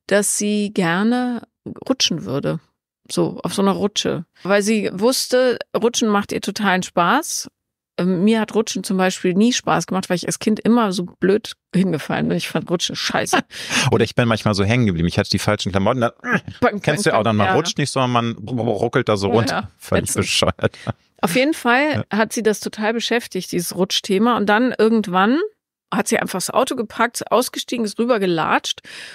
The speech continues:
Speaker 1: und ist gerutscht. Und hat festgestellt, dass ihr das großen Spaß macht, dann ist sie nochmal gerutscht. Und es hat für einen totalen Aha-Moment in dieser Gruppe gesorgt,
Speaker 2: Ja.
Speaker 1: weil das den Leuten, glaub ich,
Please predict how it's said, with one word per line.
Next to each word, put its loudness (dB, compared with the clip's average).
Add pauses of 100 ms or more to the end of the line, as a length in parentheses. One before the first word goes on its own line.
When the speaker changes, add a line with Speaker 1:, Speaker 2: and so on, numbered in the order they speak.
(160)
Speaker 1:
und 4
ist 2 (140)
gerutscht. -2 (400)
Und 4
hat 2
festgestellt, 0
dass 0
ihr -2
das 0
großen 0
Spaß 0
macht, -4
dann 2
ist -2
sie 0
nochmal 0
gerutscht. -4 (400)
Und 2
es 2
hat 0
für -2
einen 4
totalen 0
Aha-Moment 0
in -2
dieser 0
Gruppe -2
gesorgt, 0
Speaker 2:
Ja. 2
Speaker 1:
weil 4
das 0
den 2
Leuten, 2
glaub 2
ich, -10